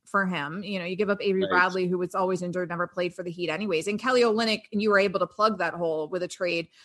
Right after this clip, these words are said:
Speaker 1: with the Kings. So you don't really give up much. And then what you get in return is this three-month window where you can evaluate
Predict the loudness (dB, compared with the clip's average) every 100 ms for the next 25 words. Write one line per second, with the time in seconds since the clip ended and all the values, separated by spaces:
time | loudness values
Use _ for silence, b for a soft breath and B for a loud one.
0 | b b 4 4 0 2 2 0 -10 -20
1 | _ _ -10 6 8 10 10 6 4 -2
2 | _ _ _ _ -4 2 6 6 8 8
3 | 8 6 6 6 4 2 0 4 6 6
4 | 4 2 2 2 4 4 4 -2 -2 6
5 | 6 6 4 4 4 0 -2 -10 _ 0
6 | 4 6 6 4 4 4 6 4 2 2
7 | 2 2 2 4 4 4 2 0 -2